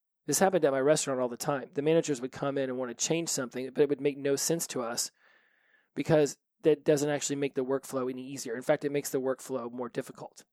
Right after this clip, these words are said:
But they wouldn't ask our opinion. They just come in and say, "This is how we're gonna do it. We think it's gonna be better." And we would do it for a month, and we would habituate it, but it added three steps, when what we would have liked to have seen was three steps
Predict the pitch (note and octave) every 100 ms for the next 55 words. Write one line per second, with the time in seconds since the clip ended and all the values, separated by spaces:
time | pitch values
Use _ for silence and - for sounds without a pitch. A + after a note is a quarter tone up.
0 | _ _ - E3 G3 G3+ D#3 F#3 A3+ D#3
1 | C3+ - G#3 C#3 D3+ D#3 - D#3 D3+ C#3+
2 | C#3 C3 C3+ D#3+ D#3+ D3+ C#3+ C3 B2 C3
3 | B2+ B2+ C#3+ C#3 D3+ D#3 C3+ B2+ C3 B2
4 | B2 B2+ E3 - _ _ - - _ C#3
5 | D#3 D3+ C#3+ G3+ A3+ D3+ C3 B2+ B2+ D3
6 | D3 C#3 C#3 E3 C4 - C3 A#2+ B2+ -
7 | _ _ - E3 E3 F#3 D#3 - D#3 C3+
8 | - E3 - - - _ _ C#3+ D#3 D3+
9 | C#3+ D3+ C#3+ B2 E3 A3 D#3 C3 - C#3
10 | C3 B2+ - C3+ - C#3+ - -